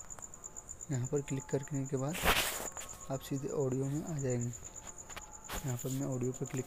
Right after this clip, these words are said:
कर लेता हूँ simply और यहाँ पे साउंड पर क्लिक कर लेता हूँ। दोस्तों देखिए हमारे पास कुछ इस प्रकार के साउंड्स आ गए, इससे बहुत सारे साउंड्स है,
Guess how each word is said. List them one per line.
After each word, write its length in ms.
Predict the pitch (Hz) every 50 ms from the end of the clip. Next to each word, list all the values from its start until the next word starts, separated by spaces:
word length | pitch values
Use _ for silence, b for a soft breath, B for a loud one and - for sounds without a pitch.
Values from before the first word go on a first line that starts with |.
| -
कर 80 | - 131
लेता 260 | 127 131 131 - 147
हूँ 40 | 139
simply 380 | - - 135 127 - - 170
और 720 | 160 - - - - - - - - - - - - - 139
यहाँ 120 | 131 131
पे 120 | 127 143 143
साउंड 340 | - - - 139 135 135
पर 160 | 135 - 143 139 -
क्लिक 180 | 139 131 127 -
कर 140 | - - 127
लेता 220 | 120 123 120 135
हूँ। 1000 | 135 127 - - - - - - - - - - - - - - - - - 156
दोस्तों 280 | 139 135 - - 151 143
देखिए 260 | 143 135 - 151 143
हमारे 160 | 135 135 139
पास 220 | 139 151 151 - -
कुछ 80 | 156 147
इस 200 | - - - -
प्रकार 260 | 156 143 139 139 135
के 100 | 135 143
साउंड्स 440 | 139 - - 135 131 131 - - 135
आ 60 | 123
गए, 180 | 120 - 123 123 120 117 - - - - - - - - - - - - - - - - - -
इससे 180 | 139 - - 139
बहुत 280 | 131 127 131 131 - -
सारे 180 | 147 135 135
साउंड्स 420 | 135 - - 131 127 123 - -
है, 60 | 139